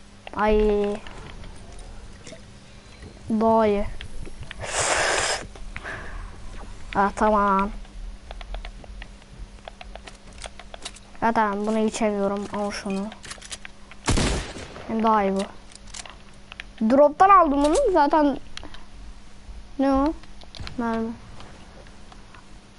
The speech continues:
Mermi var zaten o silahtan. Niye verdin ki bu silahı?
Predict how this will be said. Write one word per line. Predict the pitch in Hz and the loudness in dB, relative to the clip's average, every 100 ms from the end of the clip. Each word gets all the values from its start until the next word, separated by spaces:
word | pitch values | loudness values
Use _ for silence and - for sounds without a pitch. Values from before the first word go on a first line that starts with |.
| - - 349 - - - - - - - 285 233 220 220 - - - - - - - - - - - - | -12 -8 -6 -6 -8 -14 -16 -16 -16 -2 -2 0 -6 -12 -14 -16 -16 -16 -16 -16 -14 -14 -14 -16 -10 -2
Mermi | 233 226 214 220 | 2 2 2 4
var | 233 | 4
zaten | 220 214 202 214 | 4 2 0 -2
o | 208 | -4
silahtan. | 208 - 214 214 214 214 | -4 -2 -2 -2 -2 0
Niye | 214 226 | 2 2
verdin | 220 220 | 2 0
ki | 226 226 | -2 -4
bu | 214 | -6
silahı? | - - 208 208 | -6 -6 -6 -8